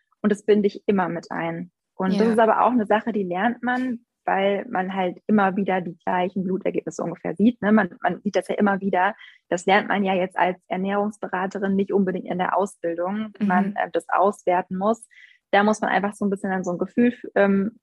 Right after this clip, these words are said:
Speaker 1: für bekommen und jedes Mal wird es aber leichter. Also
Speaker 2: Ja.
Speaker 1: jedes Mal, wenn man da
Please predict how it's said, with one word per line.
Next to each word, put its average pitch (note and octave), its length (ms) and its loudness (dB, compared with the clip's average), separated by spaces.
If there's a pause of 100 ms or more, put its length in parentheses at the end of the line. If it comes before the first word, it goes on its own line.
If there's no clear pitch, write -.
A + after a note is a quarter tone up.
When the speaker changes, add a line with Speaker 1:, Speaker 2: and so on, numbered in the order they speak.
Speaker 1:
für G#3 120 4
bekommen G3 480 2
und F#3 140 0
jedes F#3+ 200 2
Mal F3+ 140 0
wird F#3 100 0
es - 80 -6
aber E3+ 160 -2
leichter. E3+ 480 -8 (260)
Also F#3+ 160 -2
Speaker 2:
Ja. F#3 60 0
Speaker 1:
jedes G#3 220 2
Mal, G3 140 2
wenn F#3 100 2
man F#3+ 140 2
da F3+ 240 4